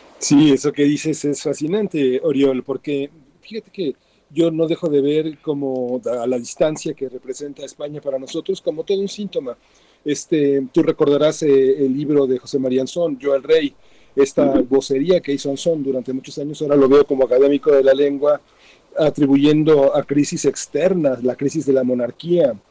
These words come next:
Speaker 2: Ah, sí.
Speaker 1: a Hugo Chávez, que le dijo, "Ya cállate", eh, todo ese mundo que, eh, finalmente, eh, pone en el pasado una España muy moderna, que casi vamos a cumplir cincuenta años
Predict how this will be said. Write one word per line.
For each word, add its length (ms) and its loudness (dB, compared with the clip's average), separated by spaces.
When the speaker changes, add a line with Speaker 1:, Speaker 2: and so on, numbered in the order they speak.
Speaker 2:
Ah, 200 -4
sí. 140 -4
Speaker 1:
a 240 2
Hugo 220 4
Chávez, 520 0
que 140 0
le 240 -2
dijo, 180 -4
"Ya 160 -6
cállate", 720 -8
eh, 60 -14
todo 160 4
ese 200 -2
mundo 340 0
que, 340 -2
eh, 120 -8
finalmente, 800 0
eh, 440 2
pone 200 4
en 100 4
el 100 0
pasado 400 2
una 100 -2
España 380 -2
muy 180 0
moderna, 640 0
que 320 -6
casi 260 -4
vamos 360 0
a 60 -4
cumplir 300 -2
cincuenta 480 2
años 380 2